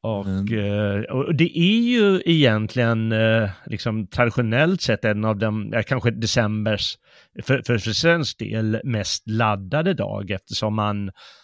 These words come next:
Speaker 1: eh, man, man flyttade ju, man flyttade ju sjuttonhundrafemtiotre, så införde man den gregorianska kalendern,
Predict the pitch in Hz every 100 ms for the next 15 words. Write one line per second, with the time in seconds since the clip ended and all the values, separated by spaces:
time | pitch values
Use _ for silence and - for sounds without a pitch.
0 | _ _ - 104 104 117 127 117 143 131
1 | - 160 156 143 131 123 120 113 107 -
2 | - 117 113 127 - 131 120 - 113 110
3 | 113 117 - 139 127 107 117 101 113 110
4 | 110 98 95 98 98 101 101 101 104 90
5 | 107 107 120 123 110 98